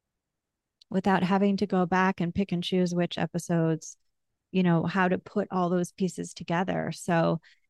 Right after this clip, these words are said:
this is where, you know, almost for a year now, I've been coming here, you know,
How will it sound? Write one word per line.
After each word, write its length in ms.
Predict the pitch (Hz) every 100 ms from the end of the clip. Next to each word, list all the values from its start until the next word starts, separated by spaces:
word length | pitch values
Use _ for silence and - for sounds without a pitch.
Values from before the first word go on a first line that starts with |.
| _ -
this 200 | 226 240
is 260 | 269 226 208
where, 500 | 202 190 185 180 185
you 120 | 196
know, 420 | 175 165 160 170 - _ _ -
almost 380 | 202 220 254 -
for 120 | 254
a 80 | 226
year 420 | 202 208 220 220
now, 340 | 196 180 180
I've 140 | 180 185
been 160 | 196
coming 440 | 196 214 208 208 208
here, 640 | 196 190 180 175 180 180 -
you 100 | 196
know, 460 | 180 175 170 170